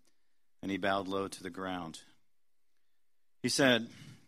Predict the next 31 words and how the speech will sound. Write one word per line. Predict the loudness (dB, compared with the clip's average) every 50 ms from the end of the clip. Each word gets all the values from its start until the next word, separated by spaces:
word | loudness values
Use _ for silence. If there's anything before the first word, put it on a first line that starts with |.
| -20 -20 -20 -20 -20 -20 -20 -14 -12 -6
"If | 0 2
I | 2 2
have | 2 2
found | 2 2 2 2 2 0
favor | 0 0 2 2 2 2 2 0 -2 -4 -6 -8
in | -8 -6 -4
your | -2 -2 -2
eyes, | 0 0 -2 -2 -4
my | -4 -4 -4
lord, | -4 -2 -2 -4 -4 -6 -8 -12 -18 -20 -20 -20 -20 -20 -20 -20 -8 -4
do | -2 0
not | 2 0 0 -2
pass | -4 -2 0 0 0 0 -4
your | -6 -8
servant | -6 -6 -6 -6 -6 -6 -8
by. | -8 -8 -8 -8 -8 -10 -14 -18 -20 -20 -20 -20 -20 -20 -20 -20 -20 -20 -20 -20 -20 -20 -20 -20 -20 -2 2
Let | 2 4
a | 6
little | 6 6 6 4 4 4
water | 6 6 6 6 6 4
be | 0 -2
b-, | -6 -6 -8 -12 -12 -8 -2
brought, | 0 0 2 2 0 -4 -8 -12 -14 -14 -14 -10
and | -6 -4 0
then | 2 2 4 4
you | 2 2
may | 2 2 4
all | 4 4 4
wash | 4 4 2 0 -2
your | -6 -8
feet | -6 -6 -6 -4 -4 -6 -8 -10 -16